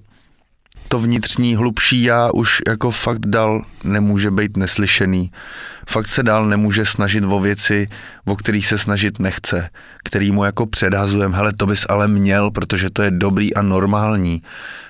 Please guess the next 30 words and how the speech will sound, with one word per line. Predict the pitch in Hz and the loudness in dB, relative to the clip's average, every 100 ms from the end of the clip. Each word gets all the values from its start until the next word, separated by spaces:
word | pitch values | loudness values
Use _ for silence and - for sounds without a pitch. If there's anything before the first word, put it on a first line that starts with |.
| - | -6
Tak | 98 - | -4 0
se | 113 | -2
koukej | 107 110 101 - 113 | -2 -2 -2 0 0
sebrat | - - 104 90 95 90 104 - - - _ - | 2 2 2 2 4 2 0 -8 -14 -20 _ -4
a | |
vrať | 101 104 104 101 | 0 2 0 2
se | - | 0
do | 117 107 | 2 0
těch | 123 110 | 0 -2
kolejí, | - 110 104 110 113 | -2 0 2 2 2
ve | 101 | 0
kterých | - 113 110 104 | 0 0 2 2
jsi | - 120 | 2 2
jel, | 107 110 113 | 4 4 2
protože | 110 98 - 95 104 104 - _ | -2 -4 -2 0 0 -2 -12 _
to | - 110 117 | -2 0 2
je | 110 104 107 | 2 2 2
standard | - - 110 120 95 101 - - - - - - | 0 0 2 2 2 -2 -10 -18 -18 -18 -10 -8
a | - - _ | -8 -14 _
to | 110 | 0
se | 107 117 | 2 0
ti | 110 110 | 0 2
může | 101 101 104 110 110 110 107 _ _ | 2 2 2 2 0 -2 -6 _ _
vyplatit. | 110 101 104 110 107 90 - - - _ _ - _ _ - | -2 -2 0 -2 -2 -6 -6 -20 -20 _ _ -20 _ _ -12
Ale | - 95 | -4 -2
pak | 82 104 - | -2 -6 -2
umíráme | 101 104 104 113 117 | 0 2 2 0 0
a | 104 | 0
říkáme | 98 98 110 107 | 0 0 0 0
si, | - 117 | 0 -2